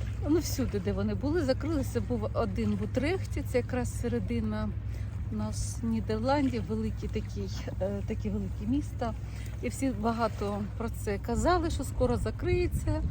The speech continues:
Хто не вірив, казав, такого бути не може. Багато було виступів нашого цього, е, Вілдерса. Я сама читала там в інтернеті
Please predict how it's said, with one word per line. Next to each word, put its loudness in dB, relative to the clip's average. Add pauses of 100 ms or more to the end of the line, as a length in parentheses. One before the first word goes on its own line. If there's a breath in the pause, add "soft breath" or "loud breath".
(420 loud breath)
Хто 0
не 2
вірив, 0
казав, -2
такого -2
бути -2
не 0
може. 4 (2000 loud breath)
Багато -2
було -2
виступів 0 (100)
нашого -6 (140)
цього, -2 (580 loud breath)
е, -2
Вілдерса. 2 (160)
Я 0 (100)
сама 0
читала -4
там -4
в -2
інтернеті -2